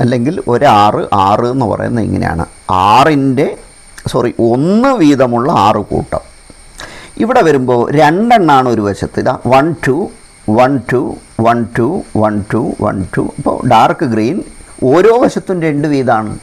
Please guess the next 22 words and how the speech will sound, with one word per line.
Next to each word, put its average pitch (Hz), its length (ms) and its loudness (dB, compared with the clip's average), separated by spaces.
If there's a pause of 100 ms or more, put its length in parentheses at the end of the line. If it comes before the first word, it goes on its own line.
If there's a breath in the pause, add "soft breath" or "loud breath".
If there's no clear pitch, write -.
(120)
അങ്ങനെയുള്ള 196 420 2
എത്ര 185 240 0
വശമോ? 135 500 -2
ആറ് 127 200 2
വശമോ. 120 400 -4 (460 loud breath)
അപ്പോൾ 143 180 0
അതാണ് 139 360 4
രണ്ട് 135 580 0
ആറുകൾ 131 560 0
ചേർന്ന് 110 360 -4
പന്ത്രണ്ടാവുന്നത്. 95 880 -4 (840 loud breath)
ഇനി 180 400 2 (680 loud breath)
ലൈറ്റ് 151 320 2
ഗ്രീൻ 180 260 2
എടുത്താലോ, 131 460 2
വൺ, 165 200 2 (240)
ടു, 165 280 0
ത്രീ, 170 340 -2 (100)
വൺ, 143 220 2 (200)
ടു, 123 300 -2
ത്രീ, 131 400 -2
വൺ, 127 280 0